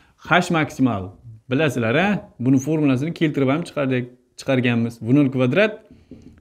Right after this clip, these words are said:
sinus kvadrat alfa taqsim ikki J bo'ladi. Gorizontga alfa burchak ostida otilgan jismning maksimal ko'tarilish balandligi. Demak, V nol kvadrati yuz, xullas, o'n usti ikki, o'n usti ikkini kvadrati, o'n usti to'rt,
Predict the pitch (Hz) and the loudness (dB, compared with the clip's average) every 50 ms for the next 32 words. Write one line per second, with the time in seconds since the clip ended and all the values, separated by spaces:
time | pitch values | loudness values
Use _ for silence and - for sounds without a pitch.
0 | _ _ - - 151 147 135 139 - 135 135 127 120 113 - 156 180 180 175 165 | _ _ -6 -2 0 0 0 -2 -2 0 2 2 2 0 0 0 0 0 0 -2
1 | - 156 151 139 135 - 170 175 165 - _ _ _ - - - - 127 123 - | 0 0 0 0 -2 -4 -4 -4 -6 -8 _ _ _ -20 -18 -10 -8 -8 -8 -6
2 | - 156 135 120 113 127 160 147 107 107 - - 107 110 110 104 95 90 87 98 | -2 -2 -2 0 2 4 4 4 2 0 -8 -8 -4 -4 -2 -2 -4 -6 -10 -14
3 | _ _ _ _ - 127 135 139 143 135 147 143 135 123 131 180 190 202 202 - | _ _ _ _ 0 2 2 2 4 4 4 4 4 4 2 2 2 2 2 2
4 | 143 135 139 135 147 143 135 120 - 135 123 131 127 120 127 - 120 123 117 117 | 2 0 2 -2 -4 -6 -6 -4 -6 -4 -2 -2 -4 -4 -4 -6 -4 -4 -2 -2
5 | 117 113 - 113 107 110 135 151 175 185 180 - - _ _ - _ _ _ - | -4 -4 -4 -8 -4 -4 -4 -2 -4 -4 -8 -10 -20 _ _ -20 _ _ _ -4
6 | 117 127 123 - 127 113 104 110 127 143 156 151 151 151 - - 101 113 135 139 | -4 -4 -2 -2 -2 -2 2 2 2 2 2 -2 -6 -8 -10 -2 2 2 2 2
7 | 135 - - 127 117 120 123 135 131 131 135 135 131 131 127 123 123 127 123 - | 0 -2 -4 -2 -2 0 0 -2 -4 -2 -4 -4 -2 -2 -2 -2 -2 -4 -4 -2
8 | 123 131 139 147 147 139 143 165 165 180 143 - - - - - - - - _ | 0 2 2 2 2 2 2 2 4 4 2 2 0 -8 -16 -20 -20 -20 -20 _
9 | _ _ _ _ - - - 135 165 180 165 143 156 185 214 220 214 208 175 185 | _ _ _ _ -20 -6 -4 -2 2 2 2 2 2 2 2 2 2 2 0 0
10 | 180 156 156 143 131 131 120 104 95 95 98 95 98 104 113 135 160 185 214 226 | 0 2 2 0 0 0 -4 -4 -4 -8 -10 -10 -6 -2 0 0 2 2 2 2
11 | 226 226 226 226 220 208 - - _ _ _ _ _ - - - _ _ - - | 2 0 0 0 -2 -4 -8 -18 _ _ _ _ _ -20 -20 -20 _ _ -10 -6
12 | 151 151 170 175 - - - 147 139 135 127 - - 131 117 - - - 180 165 | -2 -2 -2 -2 -4 -2 0 2 2 2 2 0 -2 -4 -4 -4 -4 -4 -2 0
13 | 151 139 131 - - 139 123 - 139 113 - 123 113 117 113 - 117 117 113 107 | 0 0 -2 -2 -4 -8 -4 -4 -6 -6 -6 -8 -8 -8 -8 -6 -6 -6 -6 -6
14 | - _ _ - 180 190 185 185 | -8 _ _ -2 0 0 0 -4